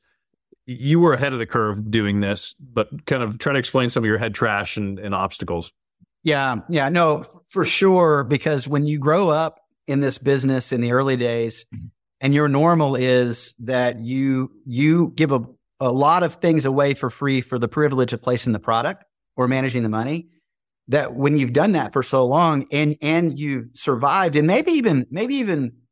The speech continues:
Speaker 2: thrived a little bit, may-, you know, you get to a place, you do it long enough and maybe you're, you know, you, you make more money than most people on your street and, uh, you know, you drive a nice car, you can take some vacations. And, and, and so the, the, I think the issue with most people, and this is a fundamental for our,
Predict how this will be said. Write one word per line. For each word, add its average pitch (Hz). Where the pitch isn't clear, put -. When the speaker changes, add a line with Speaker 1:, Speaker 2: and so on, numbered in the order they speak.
Speaker 2:
thrived 160
a 180
little 180
bit, 190
may-, 147
you 165
know, 156
you 143
get 208
to 202
a 165
place, 180
you 160
do 151
it 143
long 143
enough 151
and 123
maybe 143
you're, 143
you 139
know, 123
you, 127
you 143
make 156
more 156
money 156
than 143
most 147
people 147
on 139
your 123
street 170
and, 123
uh, 120
you 127
know, 131
you 117
drive 147
a -
nice 147
car, 151
you 160
can 131
take 143
some 131
vacations. 143
And, 117
and, 151
and 156
so 160
the, 143
the, 127
I 165
think 226
the 139
issue 202
with 135
most 143
people, 170
and 120
this 190
is 208
a 170
fundamental 139
for 120
our, 127